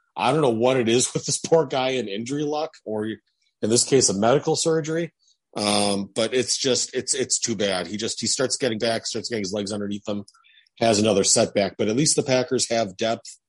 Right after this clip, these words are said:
Uh, and Zach Tom, who we all loved at the draft, uh, seems to be, you know, looks the part. I mean, Chicago's defensive line is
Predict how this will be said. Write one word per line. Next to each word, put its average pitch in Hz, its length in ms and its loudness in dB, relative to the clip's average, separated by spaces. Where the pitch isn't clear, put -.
Uh, 95 200 -6
and 92 100 -2
Zach 120 260 2
Tom, 117 320 0
who 101 320 -2
we 120 160 0
all 110 480 -2
loved 113 320 -2
at 95 80 -8
the 98 100 -10
draft, 98 560 -4
uh, 87 260 2
seems 113 460 0
to 107 80 -4
be, 101 400 -4
you 104 80 -4
know, 87 200 -4
looks 101 260 -2
the - 80 -4
part. 147 300 4
I 107 40 0
mean, 104 140 0
Chicago's 110 460 0
defensive 107 440 -4
line 107 280 -4
is 95 320 -6